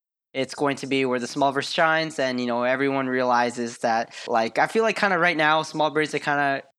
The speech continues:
being put to the side 'cause, you know, Bridge World has kinda been in the highlight and, you know, the spotlight for the last couple of weeks or the, so the month. And very, very shortly, we're gonna see small brains get their, get their, uh, time on the stage as well,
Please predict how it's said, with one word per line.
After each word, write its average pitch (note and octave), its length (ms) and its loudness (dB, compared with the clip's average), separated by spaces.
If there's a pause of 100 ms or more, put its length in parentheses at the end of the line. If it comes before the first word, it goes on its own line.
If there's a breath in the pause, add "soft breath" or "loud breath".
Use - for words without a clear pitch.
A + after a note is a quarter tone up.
(200)
being C#3+ 340 0 (160)
put - 180 0
to F3 60 -6
the E3 80 0
side D3 460 2
'cause, C3+ 300 -4
you C3+ 60 -4
know, B2+ 260 -2 (100)
Bridge C3+ 240 0
World C#3 240 0
has C3+ 140 -4
kinda D3 240 0
been B2+ 180 0
in C3 80 -4
the B2+ 80 2
highlight C3+ 640 2
and, B2+ 160 -4
you B2+ 80 -4
know, B2 180 -2
the B2+ 80 -4
spotlight C#3+ 480 0
for C#3 100 -8
the C3 60 -6
last C3 300 2
couple - 240 -6
of A#2+ 60 -4
weeks B2+ 380 -6
or B2+ 200 -2
the, B2 80 -6
so C3 220 -4
the B2 100 -4
month. B2 480 -2 (440)
And B2 380 0 (100)
very, D#3 220 6
very D3 220 4
shortly, A#2 500 -2 (320)
we're C3 200 0
gonna B2+ 160 0
see B2+ 320 -4
small A#2+ 280 -2
brains A2+ 300 -4
get - 180 -4
their, A2 320 -4 (480)
get A#2+ 200 -4
their, A2 280 0
uh, G2+ 300 0
time A#2+ 260 0
on A2+ 80 -2
the A2+ 80 -8
stage A2+ 320 -4
as G#2 100 -12
well, G2 300 -4